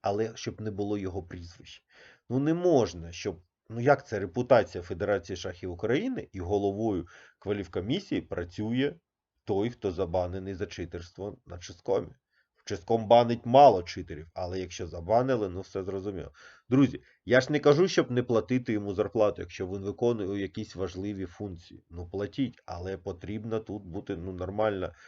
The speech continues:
якась людина. Але якщо подивитися, друзі, в-, у цілому склад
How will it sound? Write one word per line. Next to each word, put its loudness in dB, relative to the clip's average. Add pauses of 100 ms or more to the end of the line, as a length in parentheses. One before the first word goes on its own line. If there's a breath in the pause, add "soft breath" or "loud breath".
(220 soft breath)
якась -2
людина. -4
Але 4
якщо 0
подивитися, 2
друзі, -6
в-, -10
у -10
цілому 0
склад -4